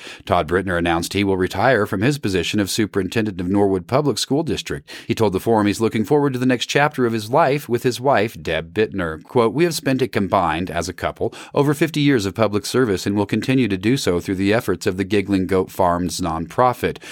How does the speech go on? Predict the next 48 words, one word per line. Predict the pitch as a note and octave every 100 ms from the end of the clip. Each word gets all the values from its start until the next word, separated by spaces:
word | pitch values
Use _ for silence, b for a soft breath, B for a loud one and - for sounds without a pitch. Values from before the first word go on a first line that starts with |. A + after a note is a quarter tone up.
| B -
Norwood | D3 C3+ G#2+
has | F#2+
become | G2 A2 G2
our | F2+
home, | E2+ A2 F#2 F2
and | F2+
we | F#2+
are | F2
embracing | E2+ F2 A2 A#2 F#2 E2
its | E2 F#2
rural | G2 F#2 F2 - -
agricultural | F2 F2 E2 D#2 - F2 F2
roots," | G2+ F#2+ D2+ -
he | D#2
said. | - D2+ D#2+ B B -
Quote, | A#2 G2
"The | G2
Norwood | F#2+ F2 E2+
School | - F#2+
District | F2+ E2 F#2 E2 F#2
is | E2
in | F2+
good | F2 G2
hands | F#2+ B2+ G#2+ G#2
with | G2+
the | F#2
current | - A2 G2+
board. | B2+ B2 F2 - B B
We | D3
have | C#3
made | D3 C#3
significant | A#2+ C3+ B2+ G#2 -
progress | B2+ B2+ F2 -
over | F2+
the | F2
past | G2 F#2+ F#2
three | - F#2
years | F#2+ A2 G2
and | G2
will | G2
continue | F#2 G#2 B2+ C3+ A2+
to | G2
do | A#2
so | C#3+ F#2 F2
with | F#2+
a | G2+
solid | - G2 F#2+
foundation. | G2 F2+ F2+ G#2+ B2 F2 D2+